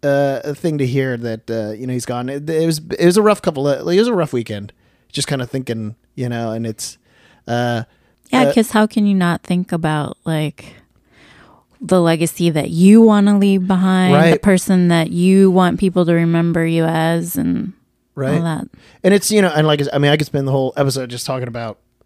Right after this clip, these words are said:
Speaker 1: all the, like, all the other things. I mean, there's the, uh, the list goes on and on and on of just, like, the things that this, this person did, and,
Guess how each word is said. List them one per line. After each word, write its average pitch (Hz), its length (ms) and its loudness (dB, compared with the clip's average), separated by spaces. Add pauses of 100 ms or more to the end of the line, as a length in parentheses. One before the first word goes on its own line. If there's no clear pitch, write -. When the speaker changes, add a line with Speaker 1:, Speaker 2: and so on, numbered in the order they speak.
(120)
Speaker 1:
all 151 160 -2
the, 151 160 -2
like, 165 240 2 (300)
all 190 200 6
the 175 140 4
other 170 220 4
things. 127 180 -2
I 143 60 0
mean, 170 100 4
there's 170 220 2
the, 175 280 0
uh, 170 120 4
the 165 160 2
list 196 320 2
goes 151 160 2
on 143 160 2
and 135 100 -4
on 131 160 -2
and 120 100 -4
on 123 220 -4
of 92 80 -14
just, 113 220 -10
like, 123 240 -10
the 135 100 -6
things 143 380 -2
that 123 80 -14
this, - 180 -8
this 135 200 -8
person 120 380 -6
did, 131 300 0
and, 113 180 -8